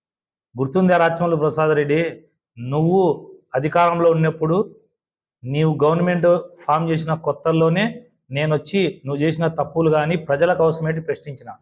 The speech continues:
సంవత్సరం రోజులు నేను ప్రెస్సుకే రాను అని మాట్లాడినావంటే అస్త్ర సన్యాసం చేసినావు, అంటే యుద్ధం చేయకుండానే నువ్వు తల ఉంచినావు. ఇప్పటికి కూడా రాచమల్లు ప్రసాద్ రెడ్డికి చెప్తానా,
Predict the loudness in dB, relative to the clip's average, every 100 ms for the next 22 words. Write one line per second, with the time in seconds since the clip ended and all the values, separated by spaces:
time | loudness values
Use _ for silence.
0 | _ _ _ -12 -2 0 0 0 0 2
1 | 4 4 2 2 -2 -14 _ _ -4 0
2 | 2 0 -4 -16 _ _ _ _ -6 -4
3 | 0 2 4 2 2 0 0 0 -2 0
4 | 0 0 0 0 -4 -4 -10 _ _ _
5 | _ -6 -4 -2 0 0 0 -2 -4 -6
6 | -6 -10 -10 _ _ -6 -2 0 -2 0
7 | 2 2 0 0 2 0 0 2 0 -2
8 | -12 _ _ _ _ _ _ _ -2 2
9 | 0 -2 -16 _ _ 2 2 0 -4 -6
10 | -6 -10 _ _ _ _ _ _ _ _
11 | _ _ _ _ -20 -2 0 2 2 4
12 | 2 0 0 0 0 2 2 0 -2 -4
13 | -4 -8 -8